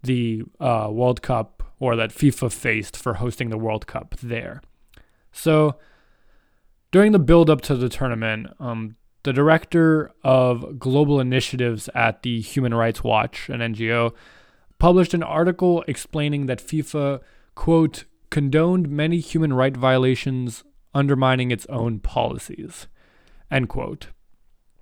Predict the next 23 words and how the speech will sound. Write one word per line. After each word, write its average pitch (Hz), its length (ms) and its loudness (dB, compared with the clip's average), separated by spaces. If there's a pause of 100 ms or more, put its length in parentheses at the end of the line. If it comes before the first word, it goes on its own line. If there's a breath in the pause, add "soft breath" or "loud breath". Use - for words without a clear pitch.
(180)
And 160 140 2
even 190 200 8
published 156 520 2
a, 139 500 -2
a 131 80 -2
report 139 400 2
in 127 140 0
twenty 127 260 -2
seventeen 131 800 -2 (420 soft breath)
called 120 480 -2
Red 139 240 0
Card, 117 460 -2 (420 soft breath)
in 139 220 -2
which 139 340 -2
they 131 500 -2 (280)
essentially 170 400 -2
document, 143 880 -2 (640)
uh, 123 100 0
wage 147 560 4
cheating, 147 600 -2 (440 soft breath)
unsafe 147 500 2
working 131 360 2
conditions, 120 840 -4